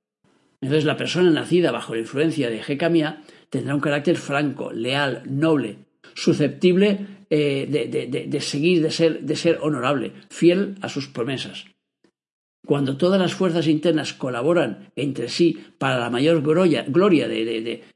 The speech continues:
de su, de su parte superior, la parte superior que llevamos dentro, la franqueza, la lealtad y la nobleza serán las virtudes cardinales con las que se adorne nuestra personalidad.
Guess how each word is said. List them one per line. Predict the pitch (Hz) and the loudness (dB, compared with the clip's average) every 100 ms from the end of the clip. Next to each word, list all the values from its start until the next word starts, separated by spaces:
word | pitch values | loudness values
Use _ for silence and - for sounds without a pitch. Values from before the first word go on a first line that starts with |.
| - | -8
de | 139 | -6
su, | - 151 131 120 | -2 -2 -2 -4
de | 117 | -4
su | 139 | -2
parte | 131 165 160 | -2 -2 -2
superior, | 143 170 175 170 196 - - _ - | -2 0 2 2 0 -8 -20 _ -12
la | 120 | -10
parte | 101 131 143 | -8 -6 -2
superior | 147 147 156 | -2 0 0
que | 156 | -2
llevamos | 110 113 143 | -6 -6 -2
dentro, | 160 143 147 185 - _ _ _ | 0 0 -4 -8 -12 _ _ _
la | - 131 | -6 -6
franqueza, | - 117 - 170 - 113 | -4 -6 -4 -4 -4 -6
la | 107 | -6
lealtad | 104 104 147 | -8 -8 -6
y | 143 | -4
la | 131 | -4
nobleza | 139 147 139 143 - - | -2 -2 -4 -6 -10 -18
serán | - - 120 | -12 -6 -4
las | 135 135 | -4 -4
virtudes | 135 135 151 151 - | -4 -2 -2 -2 -4
cardinales | - 135 - 117 131 123 151 - _ _ _ | -6 -8 -6 -8 -6 -6 -10 -14 _ _ _
con | - 139 131 | -6 -4 -2
las | 135 - | -4 -4
que | 143 | -4
se | 135 131 | -2 -4
adorne | 113 120 120 127 143 - - | -4 -6 -6 -8 -8 -12 -6
nuestra | 131 - | -6 -6
personalidad. | 120 104 104 110 98 | -8 -8 -8 -8 -10